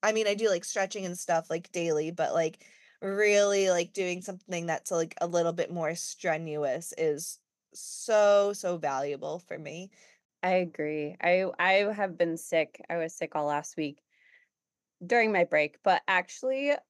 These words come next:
Speaker 2: what I wanted to do on my break was just watch the extended version of Lord of the Rings, and I watched all of the movies, and so that took a few days. <laughs>
Speaker 1: How many are there?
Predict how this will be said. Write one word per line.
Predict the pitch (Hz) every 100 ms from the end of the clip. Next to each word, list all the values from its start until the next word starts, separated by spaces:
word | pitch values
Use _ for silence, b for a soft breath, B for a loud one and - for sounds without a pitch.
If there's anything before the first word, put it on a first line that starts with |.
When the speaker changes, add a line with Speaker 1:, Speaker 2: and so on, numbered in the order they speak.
| _
Speaker 2:
what | 185 196 190
I |
wanted | 190 170 156 170
to | 185
do | 175
on | 180 175
my | 170
break | - 156 165 -
was | 170 156 151
just | - 160 151 - -
watch | 165 156 147 - - - - _ _ _ _ _ _ _ -
the | 175 175
extended | 165 - 165 160 156
version | 156 165 170
of | 160
Lord | 147 160
of | 156 165
the | 151
Rings, | 143 151 214 302 - -
and | 170 165 147
I | 156
watched | 165 160 - 143
all | 147 151
of | 156
the | 160
movies, | 156 139 - - 180 -
and | 151 170
so | - 160 147 160
that | 170 156
took | - 185 - -
a | 185
few | 190 165
days. | - 196 196 320 - - 453
<laughs> | - - 427
Speaker 1:
How | 269
many | 277 277 247
are | 269 269
there? | 165 170